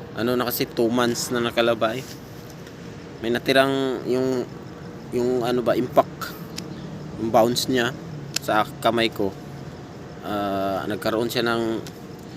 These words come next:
parang naipong dugo, namumuo. Pero ngayon, ano na lang, halos wala na. Two months na kasi. So, anong talaga, biglang hina kasi, ah, I think, di ko na, na, ano, hindi yata nakuha nila yung Japan na,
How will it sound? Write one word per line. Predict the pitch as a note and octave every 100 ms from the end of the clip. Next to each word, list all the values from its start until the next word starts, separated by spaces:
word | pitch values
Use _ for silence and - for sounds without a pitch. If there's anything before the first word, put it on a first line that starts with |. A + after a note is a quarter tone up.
| - -
parang | A#2 A#2 A#2+ B2
naipong | G#2+ A2+ B2 A#2
dugo, | A2 A#2
namumuo. | A2 A2+ A2 A2 F2+ - - - - - - - - - - -
Pero | - A#2 C3
ngayon, | D3 C#3 - - - - - - - - F#2
ano | A#2
na | B2
lang, | A#2+ A#2 C3 - - - -
halos | G#2 G#2 - -
wala | G#2 F#2+
na. | G#2 G#2+ - - - - - - -
Two | A#2
months | C#3 C#3
na | C#3 B2+
kasi. | B2+ C3 - - - - - - - - - - -
So, |
anong | C#3+ E3 F3
talaga, | E3 D#3+ E3 D#3+
biglang | D3 D3 D3
hina | D3+ D#3+ D3+
kasi, | A2+ A#2+ D3 C#3 B2 - - - - - - - - - - - - - A2
ah, | A#2 A2+ A#2 A2+ A2 F#2+ -
I | G#2+
think, | D3 C#3 - G2
di |
ko | G2 G#2
na, | G#2 G#2+
na, | A2 G#2+
ano, | A2+ A2
hindi | G#2 A#2+
yata | C3 C3+
nakuha | C3 A#2+ C3
nila | C3 C3 B2+
yung | B2+
Japan | E3+ - B2+
na, | B2